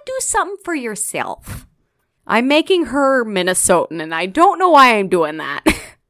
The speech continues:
So while she's accomplishing all of this,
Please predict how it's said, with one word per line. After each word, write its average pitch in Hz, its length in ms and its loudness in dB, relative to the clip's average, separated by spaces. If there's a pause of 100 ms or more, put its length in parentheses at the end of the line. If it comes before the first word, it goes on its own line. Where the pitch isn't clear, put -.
(520)
So 269 200 6
while 285 240 6
she's 339 200 0
accomplishing 262 680 0
all 254 280 6
of 220 120 6
this, 156 340 2